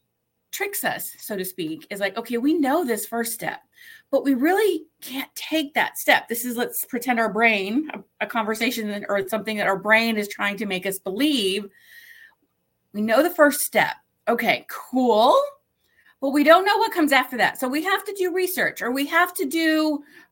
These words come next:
more learning, or we have to do more finding out so that until we know all the steps, and then we can start back at step one. No,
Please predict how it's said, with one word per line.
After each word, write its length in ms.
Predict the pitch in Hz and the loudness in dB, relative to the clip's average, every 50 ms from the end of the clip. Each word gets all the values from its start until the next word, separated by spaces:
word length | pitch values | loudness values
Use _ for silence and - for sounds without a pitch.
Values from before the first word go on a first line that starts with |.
| - | -4
more 240 | 254 262 302 302 294 | 2 4 4 4 4
learning, 480 | 277 294 311 311 302 262 220 185 170 156 | 6 4 6 6 4 2 2 -2 -4 -4
or 100 | 196 226 | -6 -4
we 120 | 254 277 | -4 -4
have 180 | 294 320 349 349 | -4 -4 -6 -4
to 100 | - 381 | -2 0
do 140 | 381 320 302 | 0 2 2
more 160 | 302 311 302 | 2 2 0
finding 380 | 302 320 285 277 254 262 262 277 | 2 0 0 0 0 0 0 0
out 160 | 254 220 - | -2 -2 -4
so 100 | - 247 | -6 -4
that 160 | 240 240 - - | -4 -4 -2 -2
until 260 | 240 233 - 269 254 | -4 -4 -4 -6 -6
we 140 | 240 240 240 | -4 -4 -2
know 320 | 233 240 233 233 - - _ _ - | -2 0 0 -2 -2 -6 _ _ 2
all 360 | - 359 381 403 440 440 427 | 8 8 10 10 10 6 4
the 100 | 330 349 | 2 -2
steps, 540 | - - - 240 208 196 175 156 - - - _ _ _ _ _ - | -4 -4 -2 0 2 2 2 0 -4 -10 -16 _ _ _ _ _ -4
and 120 | 247 254 247 | -2 0 0
then 120 | 262 262 | 0 0
we 80 | 262 254 | -2 -2
can 140 | 262 247 220 | -4 -6 -6
start 300 | - 233 208 190 - - | -2 -2 -2 -2 0 2
back 200 | 190 185 180 196 | 2 2 2 0
at 100 | 185 - | -6 -10
step 260 | - 180 160 147 - - | -2 -2 -2 -2 -2 -6
one. 200 | 175 151 110 - _ _ _ _ - - - - _ _ - | -6 -6 -6 -8 _ _ _ _ -20 -20 -20 -20 _ _ -8
No, 600 | 233 233 262 294 330 381 359 262 - - - | -6 -4 -2 -2 -2 -2 0 -2 -2 -2 -6